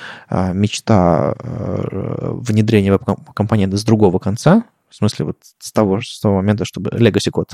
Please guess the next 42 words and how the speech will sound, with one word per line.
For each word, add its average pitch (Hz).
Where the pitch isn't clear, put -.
э, 135
на 95
них 87
стал 90
работать. 95
Но 139
это, 160
конечно, 120
все, 101
э, 95
фантазии. 92
Мне 101
тут -
к-, 90
гораздо 104
интереснее, 104
а, 95
послушать -
твой 107
собственный 101
опыт, 101
а, 87
веб-компонентов, 98
а, 85
и 90
вот 90
этой 92
всей -
истории. -
Мы 110
много 127
раз 110
обсуждали, 101
что 98
lit 98
H -
T 98
M 107
L, 120
что -
lit 98
element, 120